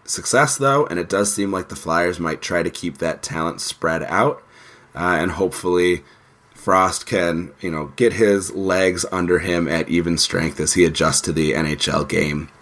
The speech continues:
If you've got an open streamer spot, you know, your window, your window to get in early on this action is closing. He could be a great add in the short term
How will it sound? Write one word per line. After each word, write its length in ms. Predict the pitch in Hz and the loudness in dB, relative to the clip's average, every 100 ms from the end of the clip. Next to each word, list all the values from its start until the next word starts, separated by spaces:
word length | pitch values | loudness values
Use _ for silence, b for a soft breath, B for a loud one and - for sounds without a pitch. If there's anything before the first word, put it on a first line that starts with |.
| B B B B - | B B B B -10
If 120 | - | -2
you've 120 | 147 | 0
got 140 | 202 | 2
an 100 | 143 | 0
open 300 | - 101 110 | 0 0 0
streamer 400 | 104 - 98 101 | -2 -2 0 0
spot, 540 | 104 - 104 104 107 - | 0 0 2 2 0 -6
you 160 | 87 92 | -6 -4
know, 100 | 78 | -2
your 180 | 85 131 | 0 2
window, 420 | 113 135 147 135 | 4 4 2 2
your 180 | - 107 | -4 -2
window 380 | 104 98 101 104 | 2 2 4 2
to 100 | 104 | 0
get 260 | 101 98 - | 0 0 2
in 220 | 110 101 | 0 0
early 380 | 90 101 90 85 | 0 2 2 0
on 240 | 85 85 | -2 -2
this 180 | 87 90 | -2 -4
action 420 | 71 85 - 95 | -4 -4 -2 -4
is 140 | 69 - | -4 -8
closing. 580 | - 82 82 85 73 | -6 2 2 4 0
He 120 | 82 113 | -2 -2
could 140 | - | 0
be 100 | 107 | 2
a 60 | 85 | 2
great 320 | 98 110 - | 4 4 4
add 240 | 104 107 | 2 2
in 100 | 110 | 0
the 80 | 92 | -2
short 320 | 90 101 98 | 0 0 0
term 340 | - 104 104 | 0 0 0